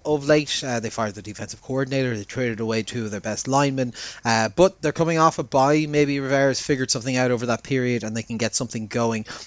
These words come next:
On the offensive side for them, Howell is a coin flip of a quarterback because he has great games and he has terrible games. Uh,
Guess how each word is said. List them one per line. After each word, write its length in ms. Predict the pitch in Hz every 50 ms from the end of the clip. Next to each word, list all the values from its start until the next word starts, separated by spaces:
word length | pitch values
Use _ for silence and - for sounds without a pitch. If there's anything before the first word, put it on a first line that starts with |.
| - _
On 140 | - 156 147
the 80 | 147 147
offensive 420 | 147 160 143 165 160 135 147 131
side 280 | - 156 151 147 139 -
for 100 | - 123
them, 380 | 139 135 139 135 135 120 - _ _ -
Howell 520 | - 147 160 170 170 170 165 160 156 147
is 460 | - 156 151 143 139 135 123 113 - - -
a 60 | -
coin 220 | - - 143 143 135
flip 180 | 117 143 117
of 100 | 120 110
a 40 | 104
quarterback 500 | - - 147 147 147 143 151 151 147 -
because 200 | - 117 - 113
he 120 | 107 117 110
has 120 | 117 107
great 260 | - - 131 127 120
games 300 | - 139 127 123 117 110
and 100 | 117 110
he 60 | 113
has 140 | 110 104 -
terrible 360 | - - 127 131 131 127 131
games. 380 | 127 139 135 135 135 135 131 - - - - - - - - -
Uh, 380 | 113 107 104 104 208 101 101